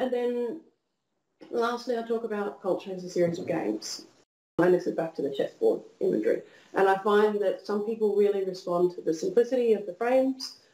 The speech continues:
because, you know, they see specs all around. Some people respond to the habitus and the sense that your body literally can feel out of place, because the body is an excellent tuning fork for cultural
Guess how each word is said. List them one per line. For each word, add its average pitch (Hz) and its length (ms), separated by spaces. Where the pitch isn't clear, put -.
because, - 560
you - 80
know, 156 120
they 160 140
see 185 380
specs - 500
all 175 200
around. 208 340
Some 202 200
people 196 280
respond 175 500
to 165 100
the 165 120
habitus 185 600
and 165 200
the 156 80
sense 165 460
that - 360
your 165 220
body 175 320
literally 170 580
can 180 200
feel 165 260
out 160 180
of - 160
place, - 520
because 175 180
the - 40
body 165 240
is 156 80
an 160 80
excellent - 380
tuning 175 440
fork - 420
for 151 520
cultural 160 480